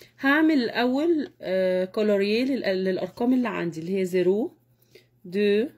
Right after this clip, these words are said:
كاتر، سيس، ويت. طب هما خلصوا كده؟ لا، المفروض في ديس ودوز والارقام دي كلها. فانا هروح موصله دول كده واطول واعمل فلاش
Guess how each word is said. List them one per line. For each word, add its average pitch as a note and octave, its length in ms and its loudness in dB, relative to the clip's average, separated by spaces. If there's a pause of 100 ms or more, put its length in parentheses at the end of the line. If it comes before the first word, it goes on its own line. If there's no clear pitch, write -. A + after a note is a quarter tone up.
(800)
كاتر، G#3+ 540 -2 (920)
سيس، - 760 -6 (760)
ويت. A3 240 -2 (100)
طب F#3 200 -6
هما A#3+ 160 0
خلصوا C4 340 -4
كده؟ C4+ 360 0
لا، B3 180 -4
المفروض F#3 380 -6
في A3+ 140 -8
ديس G#3 280 -6
ودوز G3 340 -4
والارقام G3 540 -4
دي G#3+ 80 -6
كلها. E3 300 -6 (480)
فانا A#3+ 320 -2
هروح A#3 240 0
موصله B3 540 -2
دول A3+ 260 -2
كده A#3 380 -2 (560)
واطول A3+ 960 2 (220)
واعمل C4+ 440 0
فلاش A3+ 680 -4